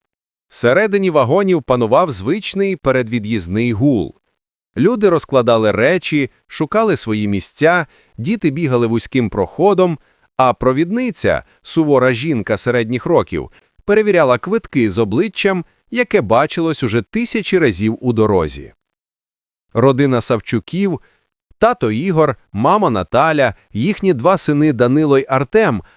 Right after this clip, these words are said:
а також десятирічна донька Софійка, саме сідали у свій вагон.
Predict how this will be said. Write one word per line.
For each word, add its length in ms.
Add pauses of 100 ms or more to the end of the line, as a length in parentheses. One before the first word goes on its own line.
а 120
також 500
десятирічна 880
донька 400
Софійка, 720 (380)
саме 500
сідали 520
у 140
свій 280
вагон. 520